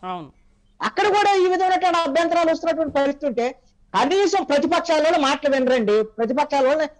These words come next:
Speaker 2: వాళ్ళు చెప్పేది వినరు, వాళ్ళు చెప్పింది ఆలకించరు, ఖాతరు చేయరు. మేము వినాల్సినటువంటి అవసరం లేదు, మాకు నూట యాభై ఒక్క మంది ఎమ్మెల్యేలు ఉన్నారని అన్నారు. కనీసం మరి అధికార పార్టీ ఎమ్మెల్యేలు, అధికార పార్టీకి సంబంధించిన మాజీ మంత్రులు,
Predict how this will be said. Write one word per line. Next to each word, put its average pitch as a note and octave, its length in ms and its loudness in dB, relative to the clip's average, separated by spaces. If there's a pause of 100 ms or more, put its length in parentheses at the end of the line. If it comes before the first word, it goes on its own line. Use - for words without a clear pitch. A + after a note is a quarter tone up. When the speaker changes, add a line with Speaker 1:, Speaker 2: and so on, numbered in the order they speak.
(160)
Speaker 2:
వాళ్ళు C4+ 200 2
చెప్పేది D4+ 300 2
వినరు, C4 420 2
వాళ్ళు A#3+ 260 2
చెప్పింది C#4 300 0 (320)
ఆలకించరు, C#4+ 580 2
ఖాతరు C#4+ 420 0
చేయరు. A3+ 520 2 (120)
మేము C4 160 2
వినాల్సినటువంటి C4 560 0
అవసరం B3 280 0
లేదు, C4+ 160 0
మాకు C4+ 220 -2 (340)
నూట C#4+ 200 2
యాభై C4+ 220 2
ఒక్క B3+ 120 -2
మంది B3 200 0
ఎమ్మెల్యేలు B3 380 2
ఉన్నారని G#3+ 380 0
అన్నారు. E3 340 0 (360)
కనీసం F4+ 640 2
మరి D4 200 2 (520)
అధికార F#4 360 2 (100)
పార్టీ E4+ 240 -2
ఎమ్మెల్యేలు, D#4 640 2 (160)
అధికార E4 400 2
పార్టీకి D#4 300 -2
సంబంధించిన D4+ 320 0 (140)
మాజీ C#4 200 2
మంత్రులు, C4+ 420 0